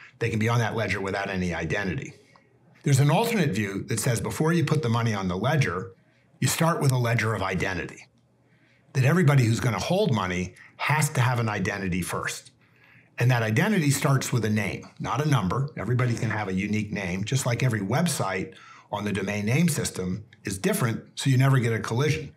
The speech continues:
Apple dot com, Pepsi dot com, you always know you're dealing with who you think you're dealing with. There's not a duplicate actor. We could do the same by giving every person, every entity a unique name,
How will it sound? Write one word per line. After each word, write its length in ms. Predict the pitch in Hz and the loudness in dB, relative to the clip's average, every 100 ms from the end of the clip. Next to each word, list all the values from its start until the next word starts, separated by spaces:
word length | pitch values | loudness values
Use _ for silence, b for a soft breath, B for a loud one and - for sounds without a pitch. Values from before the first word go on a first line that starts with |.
| b b b | b b b
Apple 240 | 117 120 | -2 0
dot 240 | 113 110 95 | -2 -2 -2
com, 540 | 143 151 151 156 143 - | -2 0 0 0 -2 -2
Pepsi 380 | - 107 - 110 | -4 -4 -2 -2
dot 240 | 98 95 | -2 -4
com, 500 | - 135 147 156 156 B B B | -2 0 0 0 -2 B B B
you 100 | - | -6
always 340 | - 143 151 139 | 0 2 2 2
know 220 | 123 117 | 2 2
you're 180 | 110 104 | 0 -2
dealing 460 | 117 120 113 104 | 0 0 0 -2
with 360 | 95 95 95 - - - | -2 -2 -4 -8 -16 -10
who 120 | 113 | -6
you 100 | 92 | -6
think 220 | 92 90 | -4 -6
you're 100 | 95 | -4
dealing 280 | 95 139 104 | 0 0 0
with. 120 | 76 | -2
There's 160 | 87 87 | -4 -4
not 200 | 107 104 | -4 -4
a 40 | |
duplicate 540 | 90 113 110 98 95 85 | -2 -2 -2 -4 -6 -4
actor. 400 | 113 110 - - B B B B | -4 -6 -10 -14 B B B B
We 80 | |
could 120 | 151 170 | 2 4
do 100 | 180 | 2
the 100 | 175 | 2
same 280 | 143 123 | 2 2
by 100 | 110 | 2
giving 260 | 104 104 95 | 0 -2 -2
every 200 | 104 117 | 0 -2
person, 760 | 101 147 160 - 190 214 - B B B B - | -2 -2 0 0 0 -2 -4 B B B B -4
every 300 | 107 98 104 | -4 -2 0
entity 560 | 151 156 139 156 143 - | 0 2 0 0 0 -2
a 60 | |
unique 440 | 101 101 101 92 101 | -2 -2 -4 -4 -4
name, 540 | 104 151 240 233 - | -2 0 -2 -6 -12